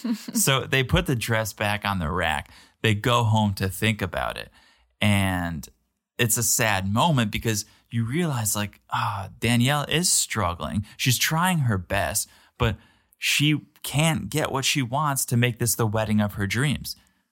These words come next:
Speaker 2: But this is actually where I question. I go, "How many times was she married? How many weddings does she
Speaker 1: Mm-hmm.
Speaker 2: have in the, in the books?"
Speaker 1: Or
Speaker 2: Because
Speaker 1: was she ever married?
Speaker 2: Or was she ever married? Because maybe she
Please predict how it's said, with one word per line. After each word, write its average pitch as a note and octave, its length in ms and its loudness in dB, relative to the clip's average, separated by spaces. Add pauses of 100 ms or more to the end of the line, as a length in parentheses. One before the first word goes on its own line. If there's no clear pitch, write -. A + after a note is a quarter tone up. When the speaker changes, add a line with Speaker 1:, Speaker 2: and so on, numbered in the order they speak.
(180)
Speaker 2:
But G3 80 4
this C4 120 4
is A#3+ 60 4
actually F3+ 300 4
where C3 100 2
I A2+ 80 0
question. E3 320 -2
I G#2 60 2
go, F2+ 80 2
"How B2+ 140 0
many C3+ 120 0
times B2 300 -4
was A2+ 200 0
she - 140 0
married? G2 380 0
How A2+ 80 0
many A2 160 2
weddings G#2 340 -2
does G2 200 -2
she A#3+ 260 2
Speaker 1:
Mm-hmm. B3+ 180 2
Speaker 2:
have G#2+ 320 0
in F#3+ 100 0
the, F#2 140 -2 (380)
in G#2+ 100 0
the F#2+ 60 2
books?" F3+ 380 4
Speaker 1:
Or A#3+ 40 4
Speaker 2:
Because D#4 220 4
Speaker 1:
was - 200 2
she A3 320 2
ever G3+ 360 0
married? F3+ 560 0
Speaker 2:
Or B2+ 160 6
was E3+ 240 2
she - 220 0
ever F2+ 180 -2
married? F2 300 -2
Because B2 260 -2
maybe D3+ 320 2
she D#3 500 -2